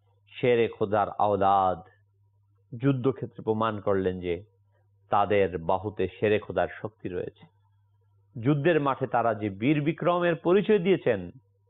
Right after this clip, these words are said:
কারবালার মাটিতে চিরস্মরণীয় হয়ে রয়েছে। তিনিও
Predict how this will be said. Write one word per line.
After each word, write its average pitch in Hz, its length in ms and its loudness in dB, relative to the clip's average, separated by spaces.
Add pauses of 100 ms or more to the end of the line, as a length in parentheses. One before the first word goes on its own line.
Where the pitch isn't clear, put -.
(220)
কারবালার 101 640 2
মাটিতে 95 480 -8
চিরস্মরণীয় 151 1040 0
হয়ে 120 180 2
রয়েছে। 95 340 -6 (1080)
তিনিও 117 520 -2